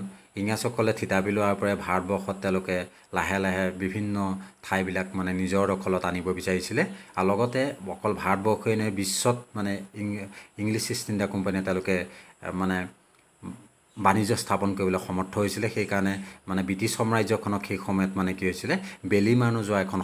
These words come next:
সাম্ৰাজ্য বুলিও কৈছিলে। এতিয়া আশা কৰিছোঁ তোমালোকে বুজি পাইছা চাগে। ইয়াতে ইং-, ইষ্ট ইণ্ডিয়া কোম্পানীৰ সম্পৰ্কত আৰু এটা কথা কওঁ তোমালোকক যে ইষ্ট ইণ্ডিয়া কোম্পানী সোতৰশ সাতাৱন্ন চনত সংঘটিত হোৱা পলাচী যুদ্ধৰ মানে পিছৰ পৰা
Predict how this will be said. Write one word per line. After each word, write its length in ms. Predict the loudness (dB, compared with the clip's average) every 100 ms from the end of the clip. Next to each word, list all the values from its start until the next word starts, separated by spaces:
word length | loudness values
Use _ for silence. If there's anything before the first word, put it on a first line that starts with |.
| -2
সাম্ৰাজ্য 360 | -2 -2 -2 -2
বুলিও 280 | 2 2 2 -2 -6
কৈছিলে। 380 | 2 2 2 -6 -10 _ _ _ _ _ _ _ _ _
এতিয়া 140 | -2 0
আশা 180 | 2 0
কৰিছোঁ 300 | 2 0 -2
তোমালোকে 360 | 0 0 2 0
বুজি 240 | 0 -2
পাইছা 320 | 2 2 2 -2
চাগে। 240 | 0 0 0 -6 _ _ _ _ _ _ _ _ _ _ 0
ইয়াতে 280 | 4 4 4
ইং-, 160 | 2 2
ইষ্ট 120 | 0 0
ইণ্ডিয়া 220 | 2 2
কোম্পানীৰ 360 | 0 0 2 2
সম্পৰ্কত 320 | 0 0 2
আৰু 120 | 4 4
এটা 140 | 2
কথা 200 | -2 -2
কওঁ 160 | -2 -2
তোমালোকক 420 | -2 -2 0 -2 -2 -10 -6
যে 60 | -2
ইষ্ট 220 | 0 0 2
ইণ্ডিয়া 220 | 2 2
কোম্পানী 340 | 4 4 4 2 -2
সোতৰশ 400 | 0 2 2 0 -2
সাতাৱন্ন 320 | -2 0 0
চনত 260 | 0 -2 -2
সংঘটিত 400 | -2 0 0 -2
হোৱা 280 | -2 0 0 0 -6 -20 -8
পলাচী 380 | 0 2 2 0 -2
যুদ্ধৰ 380 | -2 0 2 2 -2 -12 -20 _
মানে 140 | -4 -2 -2
পিছৰ 320 | 2 8 8
পৰা 140 | 6